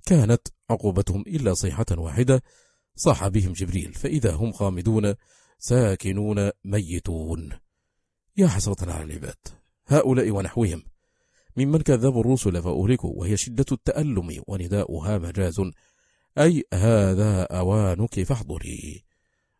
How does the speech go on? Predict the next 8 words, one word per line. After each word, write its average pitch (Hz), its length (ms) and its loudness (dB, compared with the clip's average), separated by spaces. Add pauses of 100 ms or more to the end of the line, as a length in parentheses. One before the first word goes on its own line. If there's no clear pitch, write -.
ما 175 140 4
يأتيهم 113 400 2
من 92 60 -2
رسول 92 360 0
إلا 92 340 -2
كانوا 98 320 2
به 101 180 0
يستهزئون، 107 720 2